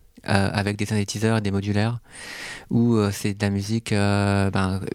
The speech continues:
ultra contemporaine, ambiante, quelque part, et, euh, c'est le, le, et il se met à faire ça, en fait, il a fait, euh, je sais pas, ben, je sais pas, une vingtaine,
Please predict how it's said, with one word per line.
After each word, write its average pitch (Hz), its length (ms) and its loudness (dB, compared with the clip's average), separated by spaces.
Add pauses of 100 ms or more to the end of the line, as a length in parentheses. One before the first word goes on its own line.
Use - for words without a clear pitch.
(120)
ultra - 220 0
contemporaine, 113 640 0
ambiante, 110 500 0 (400)
quelque 110 180 -2
part, 117 300 0 (540)
et, 101 180 4
euh, 95 300 4
c'est - 160 0
le, 95 180 2
le, 92 80 2 (1080)
et - 180 -2
il 104 80 -2
se - 100 -2
met 117 60 4
à 107 80 2
faire 110 180 -2
ça, 131 140 0
en 113 100 2
fait, 123 180 -2
il 104 120 0
a 98 80 2
fait, 101 200 -2
euh, 95 260 2
je 98 80 -4
sais - 40 -8
pas, 127 100 0
ben, 92 220 -4 (560)
je - 80 -16
sais - 60 -14
pas, - 100 -2
une 92 140 2
vingtaine, 98 320 0